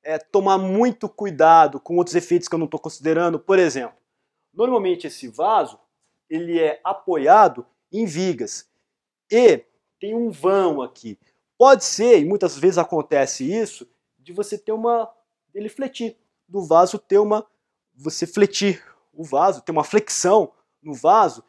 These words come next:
e ter alguns efeitos que você não considera no cálculo e você pode ter problema aqui, tá? Então, do ponto de vista prático, você tem que tomar bastante cuidado quando você vai analisar esse problema.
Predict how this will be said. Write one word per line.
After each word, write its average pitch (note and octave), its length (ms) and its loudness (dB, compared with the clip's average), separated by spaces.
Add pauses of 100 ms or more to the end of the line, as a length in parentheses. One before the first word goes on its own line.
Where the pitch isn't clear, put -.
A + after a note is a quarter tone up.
(200)
e E3+ 60 -18
ter G#3+ 140 0
alguns G3+ 260 0
efeitos G#3 380 -2
que - 120 -12
você A3+ 300 -2
não A#3 160 0
considera A3 480 0
no A3 140 -2
cálculo G3+ 600 0 (300)
e G#3 80 -18
você G3 520 -2 (440)
pode F3+ 260 2
ter G#3 120 -8
problema G3 520 0 (100)
aqui, E3 400 -12 (140)
tá? A#2+ 220 -10
Então, A3 120 -20
do A#3 140 -20
ponto A3+ 160 -8
de - 60 -20
vista G#3 200 -8
prático, G3 320 -4
você - 100 -18
tem - 40 -20
que - 60 -20
tomar G#3+ 180 -4
bastante G3 380 -6
cuidado E3+ 400 -2
quando C3+ 180 -18
você C3+ 180 -18
vai B2+ 140 -12
analisar A#2 500 -12 (440)
esse - 180 -20
problema. C3 400 -6